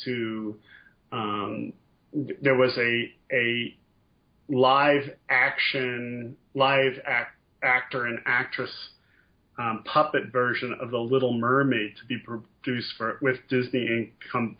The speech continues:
you know, in cooperation with Disney. And, um, the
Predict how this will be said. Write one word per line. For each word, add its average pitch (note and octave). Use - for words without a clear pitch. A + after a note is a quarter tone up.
you C#3
know, A2+
in A#2
cooperation B2+
with A#2
Disney. A#2
And, A#2
um, A2
the B2+